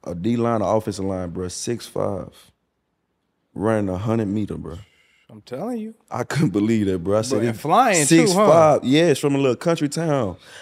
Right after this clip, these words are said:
Speaker 1: I ain't know it, I don't remember his name or nothing. I'm like, "Bro, that is crazy."
Speaker 2: Yeah, boy, it was floating, too, huh?
Speaker 1: Yes, bro, six five,
Speaker 2: Yeah, that track, so
Speaker 1: bro,
Speaker 2: you ran
Speaker 1: running.
Speaker 2: track,
Speaker 1: Big
Speaker 2: too?
Speaker 1: boy. Yeah, I ran track.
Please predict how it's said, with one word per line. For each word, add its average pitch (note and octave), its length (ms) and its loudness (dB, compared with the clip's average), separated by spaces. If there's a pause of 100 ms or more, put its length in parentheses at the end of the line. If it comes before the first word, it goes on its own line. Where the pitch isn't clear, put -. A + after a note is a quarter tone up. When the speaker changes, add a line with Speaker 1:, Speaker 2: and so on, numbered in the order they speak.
(120)
Speaker 1:
I C#3+ 140 0
ain't D3+ 100 0
know D3 140 2
it, C#3 120 0
I D3+ 60 2
don't D#3+ 140 2
remember C#3+ 240 2
his A#2 120 -2
name C#3+ 260 0
or A#2 40 -2
nothing. C3+ 180 -2
I'm C#3 120 -2
like, G2+ 220 -4
"Bro, G#2 260 -4
that A#2+ 200 -4
is F#2 240 -6
crazy." B2 600 -4
Speaker 2:
Yeah, C#3 340 0
boy, A#2+ 240 -2
it A2+ 40 -2
was A2 120 -4
floating, D3+ 480 -2
too, E3 280 -2
huh? D#3 260 0
Speaker 1:
Yes, C3+ 340 4
bro, F#2+ 160 -8
six C#3+ 360 -2
five, C3+ 80 0
Speaker 2:
Yeah, C3 120 6
that C3 80 6
track, A2+ 160 4
so A#2+ 60 2
Speaker 1:
bro, E3 100 6
Speaker 2:
you F#3 80 2
ran F3+ 140 6
Speaker 1:
running. C3 140 6
Speaker 2:
track, E3+ 220 4
Speaker 1:
Big D#3 140 6
Speaker 2:
too? C#3 80 0
Speaker 1:
boy. G#2+ 280 2
Yeah, A2 180 2
I - 20 2
ran A#2 200 2
track. A2+ 280 0